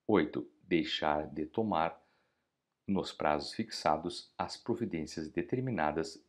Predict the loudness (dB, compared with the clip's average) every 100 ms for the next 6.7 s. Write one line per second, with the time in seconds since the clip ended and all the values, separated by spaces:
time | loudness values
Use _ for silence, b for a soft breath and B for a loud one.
0 | -4 -2 2 0 -2 b b b b _
1 | -2 -2 2 0 2 2 2 0 0 4
2 | 4 2 0 _ _ _ _ -2 -2 -2
3 | -4 -4 2 4 4 0 -6 b b b
4 | -6 -4 -4 -6 -2 -2 -4 -8 -4 -2
5 | -2 -6 -6 -4 -2 -2 -4 _ -8 -6
6 | -6 -4 0 0 -2 -10